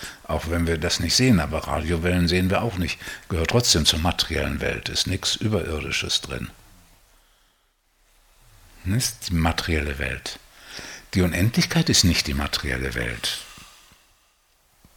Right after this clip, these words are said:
Die Unendlichkeit ist die, die tiefere Dimension, aus der die materielle Welt entsteht und wieder zurückgeht. Wir arbeiten auf dieser tieferen Ebene.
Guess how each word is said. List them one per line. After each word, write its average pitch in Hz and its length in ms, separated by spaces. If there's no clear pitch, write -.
Die 90 80
Unendlichkeit 85 680
ist - 200
die, 104 160
die 101 100
tiefere 139 500
Dimension, 90 720
aus 82 180
der 98 120
die 87 100
materielle 87 580
Welt 87 200
entsteht 85 520
und 73 220
wieder 71 380
zurückgeht. 80 720
Wir 95 240
arbeiten 113 440
auf 120 140
dieser 110 300
tieferen 82 440
Ebene. 71 480